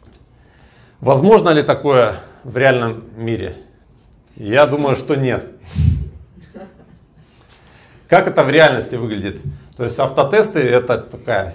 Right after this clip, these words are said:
некая абстрактная амеба, где там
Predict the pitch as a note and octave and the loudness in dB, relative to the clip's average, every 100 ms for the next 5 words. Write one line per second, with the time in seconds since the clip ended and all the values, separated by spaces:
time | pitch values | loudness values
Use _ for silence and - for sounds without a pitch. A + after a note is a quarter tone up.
0 | - B2+ A2+ A2 G2+ F#2 F2 - - - | -16 -8 -6 -2 -4 -4 -10 -14 -14 0
1 | D#3 C#3 B2+ A#2+ B2 E3 G#3+ D#3+ A#2 A#2 | 0 0 0 0 2 2 2 2 0 -2
2 | B2+ G#2 G2+ F#2+ F2+ | 0 0 -4 -8 -12